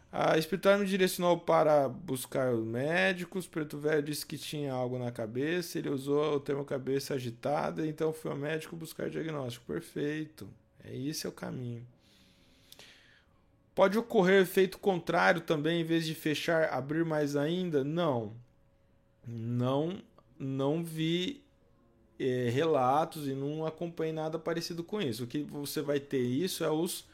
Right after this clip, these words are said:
é, é os, as drogas, né,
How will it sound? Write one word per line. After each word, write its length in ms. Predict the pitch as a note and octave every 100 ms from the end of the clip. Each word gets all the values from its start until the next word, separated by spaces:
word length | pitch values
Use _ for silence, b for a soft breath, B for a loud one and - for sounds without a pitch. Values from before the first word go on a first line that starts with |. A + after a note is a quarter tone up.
| B B B B B B _
é, 880 | C#3 C3 B2+ A#2 G#2+ G2+ G2 F#2+ G2+ - _ b b b b _ _ _ _ _ _ _ - B2 -
é 160 | C3+ B2+
os, 400 | C3 B2 - - _ _ _ _ _ _ _ _ _ - -
as 260 | A#2 G#2+
drogas, 800 | A#2 A#2+ B2 F3 F#3 D#3+ A#2+ A2
né, 360 | A#2 C#3 D#3+